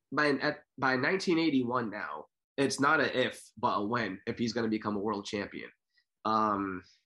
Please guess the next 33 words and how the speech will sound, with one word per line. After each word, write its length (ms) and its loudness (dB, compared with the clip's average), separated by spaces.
the 80 0
lightweight 420 2
division's 460 2
kind 200 0
of 100 -2
like 260 -2
in, 240 -2
you 60 -2
know, 180 -2
in 80 -2
an 60 -2
influx. 500 -4
Like, 260 -4
it's, 540 -6
it, 180 2
it's 140 4
kinda 260 0
open 280 0
now 180 -4
at 100 -8
this 120 -6
point. 300 -4
Duran 340 0
had 100 0
moved 320 -2
up 140 -4
a 40 -6
long 240 0
time 280 -2
ago. 320 -10
Alexis 420 -4
Arguello, 720 0
um, 540 0